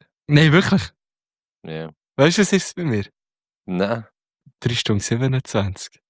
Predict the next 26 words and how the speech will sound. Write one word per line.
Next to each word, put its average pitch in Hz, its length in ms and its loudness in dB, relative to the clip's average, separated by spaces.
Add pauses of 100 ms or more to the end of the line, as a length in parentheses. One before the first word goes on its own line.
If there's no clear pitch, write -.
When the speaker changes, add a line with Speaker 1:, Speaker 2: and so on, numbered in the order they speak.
(720)
Speaker 2:
Ich 123 100 4
bin 104 140 2
besser 107 400 2
als 95 260 -2
du. 90 200 -6 (260)
Speaker 1:
<laughs> - 200 -20
Was 220 1600 2
ich 165 260 4
aber 139 260 0
krass 147 480 -2
finde, 107 460 -4 (800)
es 127 200 0
ist - 280 -2 (400)
einundsechzig 139 1000 0 (120)
Prozent 113 720 -2 (140)
mehr 101 560 0 (640)
als 104 280 0
letzte 110 440 2
Woche. - 460 -4 (480)
Und 117 160 4
wo 110 100 4
bin 135 180 4
ich 160 80 4
letzte 135 360 2
Woche 113 260 0
gsi? 131 500 0